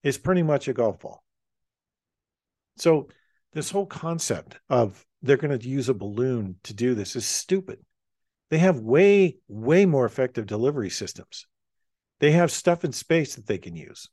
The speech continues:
to do a lot of different things, but they don't need to E M P us to take out of our, our power grid. They can do it through a cyber attack. They took out the F A A. The F A A was taken out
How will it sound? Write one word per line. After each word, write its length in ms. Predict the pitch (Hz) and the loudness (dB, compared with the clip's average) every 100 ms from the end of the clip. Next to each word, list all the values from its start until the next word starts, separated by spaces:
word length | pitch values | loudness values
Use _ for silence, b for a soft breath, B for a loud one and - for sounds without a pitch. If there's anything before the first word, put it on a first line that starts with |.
| _ _ _ _ _ _ - | _ _ _ _ _ _ -6
to 100 | 147 | 6
do 200 | 180 170 | 8 8
a 20 | |
lot 260 | 151 170 | 6 0
of 60 | 165 | 0
different 320 | 165 - 156 | -4 -8 -8
things, 220 | 165 143 | -6 -6
but 200 | - 135 | -6 -4
they 120 | 175 196 | 0 2
don't 280 | 214 139 | 2 -2
need 460 | 123 143 190 180 - b b - | -6 -2 0 -2 -4 b b -10
to 120 | 160 | -6
E 220 | 156 170 | 0 2
M 120 | 143 | 2
P 280 | - 185 185 | 0 2 2
us 160 | 127 - _ _ _ - | 0 -8 _ _ _ -10
to 100 | 135 | -6
take 260 | 165 165 | -4 0
out 140 | 160 147 | 2 2
of 100 | 131 | 2
our, 120 | 123 _ | 0 _
our 160 | - 135 | -4 0
power 340 | - 175 180 | 2 4 4
grid. 220 | 131 101 92 | 2 -4 -4
They 100 | 120 | -6
can 140 | 131 | -4
do 160 | 143 170 | -2 -2
it 80 | |
through 100 | 156 | -2
a 40 | 117 | -4
cyber 460 | - 165 170 139 | -2 0 2 0
attack. 440 | 87 - 78 - _ _ _ _ _ _ _ _ _ _ - | -6 -10 -16 -18 _ _ _ _ _ _ _ _ _ _ -4
They 80 | 156 | -2
took 220 | 226 226 | 0 2
out 160 | 208 | 0
the 200 | 208 160 160 | 0 0 0
F 140 | 160 | 0
A 160 | 160 160 | -4 -6
A. 40 | |
The 200 | 135 156 | -4 -2
F 160 | 202 202 | 0 2
A 140 | 196 | 2
A 40 | 175 | 2
was 180 | 143 | -2
taken 280 | - 160 151 | -8 -8 -4
out 220 | 151 147 | -4 -4